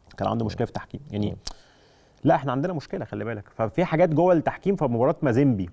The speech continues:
Speaker 1: وال-، وال-، وبيراميدز والمصري ونهضه بركان، اول حاجه فيها تحكيم.
Speaker 2: ده احنا، لا، ده خد بالك، ده هو مازيمبي، ده احنا هدينا كتير قوي من
Speaker 1: آه.
Speaker 2: ناحيه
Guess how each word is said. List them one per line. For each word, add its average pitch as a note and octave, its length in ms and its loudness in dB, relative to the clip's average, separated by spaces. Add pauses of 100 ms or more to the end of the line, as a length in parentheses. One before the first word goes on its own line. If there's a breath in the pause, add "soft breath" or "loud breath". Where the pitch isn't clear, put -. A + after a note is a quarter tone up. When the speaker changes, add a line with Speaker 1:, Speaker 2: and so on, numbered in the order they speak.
(760)
Speaker 1:
وال-، G#2+ 280 -4
وال-، G#2 720 -2
وبيراميدز G#2 580 -2 (160)
والمصري A#2+ 640 0 (1000 soft breath)
ونهضه C#3+ 300 2
بركان، D3 500 0 (180)
اول F3+ 200 6
حاجه F#3 200 2
فيها G#3+ 180 4
تحكيم. G#2 380 -6 (120)
Speaker 2:
ده F2 120 -8
احنا، F#2 300 -4
لا، A#2 180 -2
ده E2+ 220 -2
خد G#2+ 220 -6
بالك، A2+ 200 -4
ده D2+ 140 -6
هو G#2+ 160 -2
مازيمبي، F#2+ 380 -4
ده E2 80 -6
احنا E2 180 -8
هدينا G2+ 320 0
كتير - 320 -2
قوي B2 260 2
من E2 120 -2
Speaker 1:
آه. C#3 100 4
Speaker 2:
ناحيه G#2+ 160 2